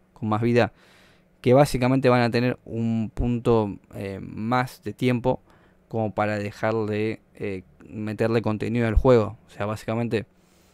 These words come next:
no es como que va a haber un final de Genshin Impact así de la nada, como, bueno, este día ya está, va a llegar. Pero lo primero que va a pasar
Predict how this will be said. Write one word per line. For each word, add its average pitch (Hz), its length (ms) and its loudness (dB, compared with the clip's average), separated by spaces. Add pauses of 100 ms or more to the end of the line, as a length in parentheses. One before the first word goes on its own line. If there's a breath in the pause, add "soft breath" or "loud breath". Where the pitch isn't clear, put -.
(180 soft breath)
no 117 180 0
es 127 100 2
como 113 280 -4
que 110 80 -2
va 113 80 0
a - 20 2
haber 113 120 2
un 110 80 -4
final 113 280 -6
de 113 100 -4
Genshin 113 260 -8
Impact 113 220 -6
así - 120 -16
de 117 80 -6
la 117 120 -4
nada, 123 160 0
como, 113 160 -4
bueno, 113 320 -8
este 117 240 -6
día 113 100 -2
ya 113 140 -10
está, 127 280 -4 (120)
va 113 140 -2
a - 20 -4
llegar. 127 360 0 (600 soft breath)
Pero 139 380 6 (260)
lo 117 200 -2
primero 131 340 2
que 127 60 2
va 131 80 6
a 131 40 6
pasar 139 360 2